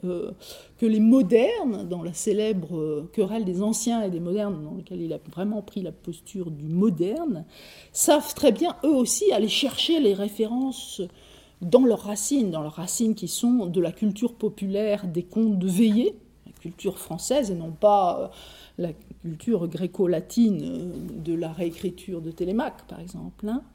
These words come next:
mais également des racines, on voit, dans la langue française. On va chercher des vieilles choses désuètes. Et en même temps, regardez, ne serait-ce que dans, euh, Tire la bobinette et la chevillette Scherra, il se permet d'user de néologismes qui sont à la mode de son temps.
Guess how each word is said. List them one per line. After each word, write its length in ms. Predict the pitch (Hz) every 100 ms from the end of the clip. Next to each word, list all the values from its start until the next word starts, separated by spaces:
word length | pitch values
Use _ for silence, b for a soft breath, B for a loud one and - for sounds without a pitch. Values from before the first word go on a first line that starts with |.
| B B B
mais 80 | 220
également 340 | 190 190 269
des 80 | 226
racines, 400 | 175 190 285 311
on 60 | 180
voit, 320 | 214 269 302 -
dans 180 | 190 226
la 180 | 277 190
langue 200 | 196 226
française. 500 | - 262 339 262 185
On 160 | 175 180
va 60 |
chercher 320 | 196 - - 214
des 120 | 160
vieilles 320 | 165 185 196
choses 520 | 196 214 202 175 156 -
désuètes. 460 | 156 165 165 - - - - - B B B B
Et 80 | 247
en 60 |
même 180 | 247 285
temps, 240 | 277 392 - - - - _ - _
regardez, 320 | 180 180 247 240
ne 340 | 160 208 220
serait-ce 380 | 220 285 285 -
que 100 | 220
dans, 460 | 190 214 247 214
euh, 20 | 175
Tire 240 | - 185
la 80 | 185
bobinette 480 | 185 175 208 254 220
et 60 |
la 80 | 160
chevillette 420 | - 190 165 170
Scherra, 400 | - 175 - 294 - B B B
il 260 | 247 370 349
se 160 | -
permet 480 | 233 254 247 269 381
d'user 280 | 262 240 285
de 60 |
néologismes 760 | 247 247 233 233 214 247 339 359 403 349 -
qui 120 | - 262
sont 220 | 381 381
à 60 |
la 140 | 285 240
mode 320 | 240 339 214
de 100 | 233
son 220 | - 240
temps. 320 | 208 190 185